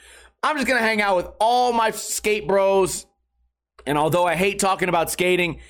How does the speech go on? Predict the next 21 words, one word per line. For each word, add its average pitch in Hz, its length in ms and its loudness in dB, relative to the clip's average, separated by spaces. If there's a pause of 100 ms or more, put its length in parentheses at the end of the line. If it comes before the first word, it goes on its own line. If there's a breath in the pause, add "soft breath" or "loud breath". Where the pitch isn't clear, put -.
(140)
it 156 80 0
is 190 160 2
gonna 190 140 0
be 185 80 2
nice 180 280 0
to 165 80 0
see 180 140 0
what 170 120 4
everybody's 165 400 0
been 156 180 0
up 160 220 -2
to. 160 360 2 (640 loud breath)
Because 156 300 0
once 214 340 0
you 240 100 2
get 220 220 -2
to, 208 100 0
like, 208 220 0
twenty 220 460 0
years 202 300 2
old 208 500 0